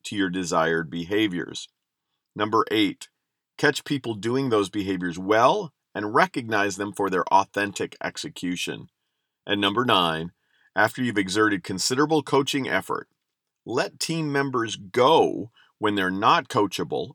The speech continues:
or can't perform consistently with expectations. It's for their good. They need to find something they're better suited for, and it's for the good of your service culture. While behavioral contracts like the one deployed by our restaurant example can work for the short term,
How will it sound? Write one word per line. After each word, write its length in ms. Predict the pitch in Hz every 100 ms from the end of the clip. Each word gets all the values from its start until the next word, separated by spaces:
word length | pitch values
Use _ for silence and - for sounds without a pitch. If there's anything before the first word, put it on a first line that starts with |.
| -
or 140 | 95
can't 440 | - - 123 110 -
perform 480 | 110 - 98 90
consistently 680 | 87 104 - 85 - 64 87
with 160 | 80 76
expectations. 960 | 73 - - - 98 95 - 62 - - -
It's 200 | - 120
for 200 | - 120
their 280 | 110 135 180
good. 320 | 90 85 78
They 120 | 104
need 180 | 123 156
to 60 | 135
find 240 | 127 123
something 300 | 123 120 113
they're 80 | 104
better 260 | 87 113 107
suited 360 | - 160 127
for, 260 | 101 95 92
and 160 | 117 123
it's 180 | 135
for 260 | - 139 135
the 80 | 123
good 520 | 107 117 147 151 151 - _ _ _
of 160 | 104 104
your 120 | 104
service 400 | - 90 80 -
culture. 520 | - 87 - 57 - _ _ _ _ _ _ _ _ _ _
While 140 | 127
behavioral 500 | 135 160 247 247 160
contracts 640 | - 117 120 - 107 -
like 140 | 95 90
the 80 | 90
one 220 | 98 104
deployed 420 | 87 101 98 95
by 180 | 85 82
our 260 | 78 71
restaurant 480 | 76 101 117 123 110
example 540 | 98 90 98 95 104 110 _ _ _
can 160 | - 110
work 200 | 117 135
for 140 | -
the 100 | 95
short 360 | - - 113 -
term, 380 | - 123 123